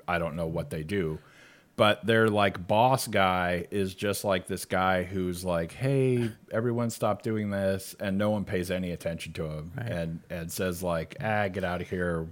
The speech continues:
Speaker 1: whatever.
Speaker 2: Yeah.
Speaker 1: And that's, like, really hilarious. It's, <laughs> I mean, the whole,
Speaker 2: Okay.
Speaker 1: the whole thing is, like, uh, I don't, I don't get even what, why you think this is funny.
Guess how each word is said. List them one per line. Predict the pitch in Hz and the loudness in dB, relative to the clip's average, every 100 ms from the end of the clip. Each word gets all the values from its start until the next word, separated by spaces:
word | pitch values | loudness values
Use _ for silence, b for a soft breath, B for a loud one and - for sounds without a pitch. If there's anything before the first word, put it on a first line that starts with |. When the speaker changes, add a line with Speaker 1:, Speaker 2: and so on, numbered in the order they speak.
| - - | -10 -2
Speaker 1:
whatever. | 92 92 82 80 | 2 2 -2 -4
Speaker 2:
Yeah. | 160 110 98 101 B B - | -2 -2 -4 -10 B B 4
Speaker 1:
And | 113 120 | 4 6
that's, | 139 139 139 | 6 4 4
like, | 120 | 2
really | 117 113 123 127 120 110 | 2 0 2 2 2 -2
hilarious. | 110 101 101 101 95 80 71 - - - | -2 -2 0 2 0 -2 -6 -12 -14 -6
It's, | 101 98 - | -4 -2 -2
<laughs> | - 523 554 587 539 494 - | -4 -4 -2 -2 -4 -4 -4
I | - | 0
mean, | 170 165 147 | 0 2 4
the | 120 | 4
whole, | 123 135 214 | 8 8 8
Speaker 2:
Okay. | 101 92 95 95 B B B - | 6 4 0 -4 B B B 0
Speaker 1:
the | 127 | 2
whole | 170 175 | 2 2
thing | 180 170 | 2 2
is, | 123 104 | 0 0
like, | 104 104 98 - - - | 0 0 0 -4 -20 -8
uh, | 98 95 92 - - | -4 -4 -6 -8 -8
I | 87 | -6
don't, | 101 117 123 - _ _ _ _ - | 0 0 0 -4 _ _ _ _ -6
I | 110 | -6
don't | 98 151 180 135 | 0 0 0 -4
get | 117 120 - - _ _ - | 0 0 0 -8 _ _ -2
even | 117 117 107 98 90 | 0 2 0 -2 -2
what, | 98 101 - _ - | 0 -2 -4 _ -12
why | 90 95 104 | -4 -2 0
you | 98 95 | -2 -4
think | - 101 110 | -4 -4 -4
this | 85 | -8
is | 73 71 | -10 -12
funny. | 80 76 | -12 -12